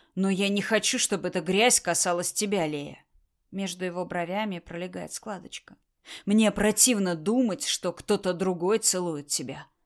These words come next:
"Кто-то другой?" возмущаюсь я. "Не понимаю, о чём ты. И знаешь что? Это мой первый настоящий поцелуй, момент которого ты разрушил". Он выглядит ошарашенным,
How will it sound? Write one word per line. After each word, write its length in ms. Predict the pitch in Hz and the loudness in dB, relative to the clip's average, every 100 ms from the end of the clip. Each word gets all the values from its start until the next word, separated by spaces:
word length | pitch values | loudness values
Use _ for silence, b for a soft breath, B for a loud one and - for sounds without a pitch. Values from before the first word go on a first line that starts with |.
| _ _ _ | _ _ _
"Кто-то 420 | - - 214 208 | -12 -8 -4 -2
другой?" 520 | 196 202 190 277 311 _ _ _ _ - | 0 2 4 4 2 _ _ _ _ -8
возмущаюсь 720 | 185 185 190 - 170 160 - | -6 -6 -6 -4 -6 -6 -8
я. 200 | 175 170 _ _ - | -8 -14 _ _ -6
"Не 180 | 214 233 | -4 -2
понимаю, 540 | 220 240 254 214 170 | -2 0 2 2 2
о 40 | |
чём 280 | 196 - 175 | 0 -2 -2
ты. 180 | - 160 B B B | -4 -10 B B B
И 160 | 247 233 | 4 6
знаешь 360 | 233 330 370 | 6 6 4
что? 360 | - - 165 - _ _ | 0 -2 -6 -8 _ _
Это 300 | - 214 220 | -4 -2 0
мой 300 | 202 240 233 | 2 4 2
первый 480 | 202 240 262 240 185 | 0 2 4 4 0
настоящий 720 | 180 190 - 202 240 208 - | -2 -2 0 2 4 2 -2
поцелуй, 640 | - 196 - 208 247 269 - B B | -4 -4 -2 0 0 0 -2 B B
момент 440 | 208 226 226 214 - | 4 6 4 2 2
которого 640 | 208 208 226 185 160 170 | 0 2 0 0 -2 -6
ты 180 | - 156 | -8 -6
разрушил". 680 | 175 190 180 - - - _ _ _ _ _ _ _ _ | -2 -2 -4 -6 -10 -12 _ _ _ _ _ _ _ _
Он 180 | 214 208 | -8 -6
выглядит 500 | 208 196 190 196 - | -8 -10 -12 -12 -14
ошарашенным, 760 | - 220 214 190 - 180 185 | -10 -8 -8 -8 -10 -12 -14